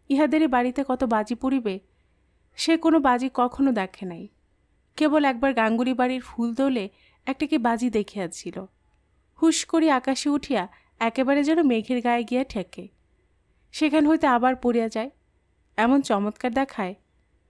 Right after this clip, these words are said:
অপু বলে, "হাউই বাজি।" দুপুরের পর মা দালানে আঁচল বিছাইয়া একটু ঘুমাইয়া পড়িলে সে সুরুত করিয়া পুনরায় বাড়ির বাহির হইল।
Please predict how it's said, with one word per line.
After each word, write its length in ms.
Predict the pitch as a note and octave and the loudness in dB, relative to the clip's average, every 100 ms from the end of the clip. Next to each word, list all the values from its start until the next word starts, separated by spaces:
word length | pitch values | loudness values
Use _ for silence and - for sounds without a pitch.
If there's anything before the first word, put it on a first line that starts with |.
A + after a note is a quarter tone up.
| _ _ - | _ _ -4
অপু 240 | A#3+ C#4 | -2 0
বলে, 340 | A#3+ A#3+ A#3+ F4 - | 2 2 0 -6 -10
"হাউই 380 | - C4+ D4 D4+ | -4 2 4 4
বাজি।" 380 | G#3+ F3+ - F#3+ _ _ _ _ _ _ _ _ _ _ _ _ _ _ _ B3 | 2 -4 -10 -16 _ _ _ _ _ _ _ _ _ _ _ _ _ _ _ 0
দুপুরের 400 | A#3+ A#3+ D#4 D#4+ | 2 4 4 4
পর 200 | F4+ F4+ | 4 6
মা 260 | C4 C4+ | 4 4
দালানে 560 | A#3 G#3+ G#3+ G#3+ A#3 D4+ A3 | 2 2 2 2 2 0 0
আঁচল 340 | A#3 B3+ A#3+ | 0 0 0
বিছাইয়া 480 | C#4 C4+ C#4+ G#3+ G3 _ | -2 -2 -2 -4 -6 _
একটু 260 | C4 - C#4 | -8 -2 -2
ঘুমাইয়া 340 | - B3+ C4 | 2 2 2
পড়িলে 440 | C4+ C#4+ C#4+ G#3 F#3 _ _ _ | 2 0 0 -4 -8 _ _ _
সে 180 | - D#4+ | -2 0
সুরুত 380 | - C#4 C4+ C4 | 2 2 0 0
করিয়া 280 | - C#4 F4 | -2 0 0
পুনরায় 420 | - A#3+ A#3 A#3+ | 2 2 2 2
বাড়ির 280 | A3 G3+ G3+ | 0 0 -2
বাহির 360 | G3 G3 F#3 | -4 -4 -8
হইল। 280 | F3 F#3 G3 | -8 -10 -12